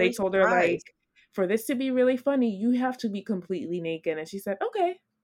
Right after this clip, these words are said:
Speaker 1: She's really picking up the Kim Cattrall
Speaker 2: Yeah.
Speaker 1: wand here, the baton. So Che is at a wardrobe fitting, and they hate their outfit. They wanna wear just jeans and a t-shirt, but someone's like,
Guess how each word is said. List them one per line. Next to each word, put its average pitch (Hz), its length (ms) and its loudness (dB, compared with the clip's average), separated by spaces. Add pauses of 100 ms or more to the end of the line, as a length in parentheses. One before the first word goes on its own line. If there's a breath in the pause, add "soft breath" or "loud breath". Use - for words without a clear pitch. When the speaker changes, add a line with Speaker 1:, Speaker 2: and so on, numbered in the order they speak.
(420)
Speaker 1:
She's 285 320 -8
really 330 240 -2
picking 262 260 -10
up 226 140 -8
the 202 80 -6
Kim 208 260 -8
Cattrall 190 600 -4 (500)
Speaker 2:
Yeah. 190 300 0
Speaker 1:
wand 175 340 -4
here, 147 340 -8
the 156 80 -6
baton. 160 480 -8 (960 soft breath)
So 247 560 0
Che 330 520 0
is 233 180 0
at 214 180 2
a 180 300 2
wardrobe 214 500 2
fitting, 139 440 -4
and 185 140 -2
they 185 80 -2
hate 240 360 -8
their 175 160 0
outfit. 117 500 -4 (120)
They 196 120 0
wanna 247 220 -4
wear 240 180 -2
just 202 240 -10
jeans 180 260 -8
and 156 100 -4
a 151 60 -4
t-shirt, 262 640 -6
but 202 160 -10
someone's 214 340 -6
like, 165 340 -2